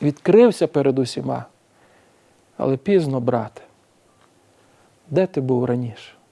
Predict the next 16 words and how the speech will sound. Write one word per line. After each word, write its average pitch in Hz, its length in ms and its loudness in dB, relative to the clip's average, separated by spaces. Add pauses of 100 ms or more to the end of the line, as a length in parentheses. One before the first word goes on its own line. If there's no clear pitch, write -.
(2000)
Рувим 254 340 6
більше 254 300 6
переживав 226 600 8
за 208 120 4
те, 226 240 6
що 214 220 4
скажуть 202 400 4
брати, 190 480 6
що 202 200 2
скажуть 185 480 2
інші, 247 460 4
ніж 180 260 2
те, 214 280 4
що 175 220 -2
скаже 156 500 2
Бог. 139 480 0